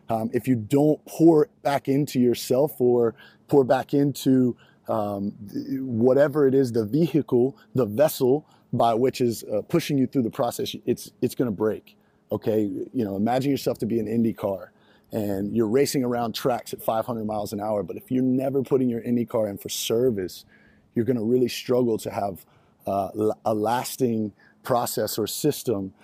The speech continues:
that's gonna provide you with success, right? That engine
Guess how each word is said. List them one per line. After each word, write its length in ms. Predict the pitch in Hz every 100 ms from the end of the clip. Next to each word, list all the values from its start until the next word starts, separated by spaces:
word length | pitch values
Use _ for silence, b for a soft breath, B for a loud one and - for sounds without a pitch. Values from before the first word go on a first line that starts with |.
| b
that's 160 | - 113
gonna 180 | 135 110
provide 540 | - 104 110 117 120
you 80 | 113
with 140 | 95
success, 720 | - - - - 113 92 - - b b
right? 200 | 104 101
That 200 | 123 131
engine 560 | 131 135 107 101 98